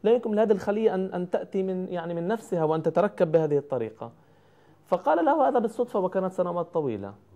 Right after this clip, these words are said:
فذكر مثال جميل وقال له: "هناك بعض الأحرف موجودة فوق خزانة،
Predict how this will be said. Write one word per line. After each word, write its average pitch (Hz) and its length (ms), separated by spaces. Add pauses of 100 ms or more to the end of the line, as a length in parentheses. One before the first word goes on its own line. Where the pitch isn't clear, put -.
(220)
فذكر 175 760
مثال 165 340
جميل 165 280
وقال 175 340
له: 175 300
"هناك 185 300
بعض 170 260
الأحرف 160 580
موجودة 156 460
فوق 165 280
خزانة، 117 540